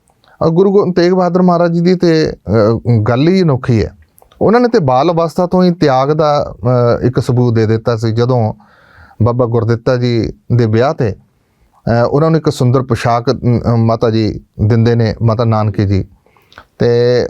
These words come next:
ਉਦੋਂ ਉਹ ਜਿਹੜੀ ਆਪਣੀ ਕੀਮਤੀ ਪੁਸ਼ਾਕ ਸੀ, ਪ-, ਅਹ, ਕੀਮਤੀ ਦੁਸ਼ਾਲਾ ਸੀ, ਕਿਸੇ ਗਰੀਬ ਬੱਚੇ ਨੂੰ ਦੇ ਦਿੰਦੇ ਆ।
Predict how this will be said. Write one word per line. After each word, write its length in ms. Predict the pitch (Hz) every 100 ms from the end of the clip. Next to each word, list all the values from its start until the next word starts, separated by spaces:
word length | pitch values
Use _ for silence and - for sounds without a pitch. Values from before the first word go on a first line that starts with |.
| - -
ਉਦੋਂ 240 | 147 165 214
ਉਹ 340 | 214 254 220 175
ਜਿਹੜੀ 200 | 175 220
ਆਪਣੀ 200 | 220 220 214 202 123 139 -
ਕੀਮਤੀ 380 | 156 180 196
ਪੁਸ਼ਾਕ 380 | 185 165 143 131
ਸੀ, 220 | - 127
ਪ-, 260 | 113 - 135
ਅਹ, 240 | - 135
ਕੀਮਤੀ 360 | 127 156 160 180
ਦੁਸ਼ਾਲਾ 440 | 147 123 127 127
ਸੀ, 200 | 113 113 98 _ _ _
ਕਿਸੇ 200 | - 156
ਗਰੀਬ 260 | 185 160 196
ਬੱਚੇ 240 | 175 175
ਨੂੰ 140 | 175 143
ਦੇ 120 | 110
ਦਿੰਦੇ 240 | 101 87
ਆ। 120 | 90